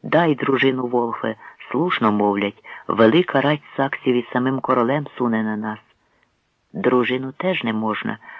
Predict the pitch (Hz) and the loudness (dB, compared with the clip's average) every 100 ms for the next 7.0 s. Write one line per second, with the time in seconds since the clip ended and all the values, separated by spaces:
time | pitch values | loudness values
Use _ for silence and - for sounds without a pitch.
0 | - - 110 110 104 - 107 113 113 107 | -20 -4 -2 0 -2 -4 -4 -2 -2 0
1 | 101 101 113 127 104 107 101 104 - - | 2 2 2 2 0 0 0 -2 -12 -16
2 | - 123 120 120 120 120 - 139 151 143 | 0 4 4 2 -2 -4 -4 -2 -2 -2
3 | 120 - 110 107 110 110 _ _ _ _ | -4 -6 -6 -6 -8 -14 _ _ _ _
4 | _ _ _ _ _ _ 104 113 127 139 | _ _ _ _ _ _ -2 2 6 6
5 | 139 127 151 143 143 - - 143 139 208 | 4 6 4 4 0 0 0 0 2 4
6 | 170 135 165 143 101 92 - 156 190 - | 4 6 4 4 2 -6 -2 0 0 -8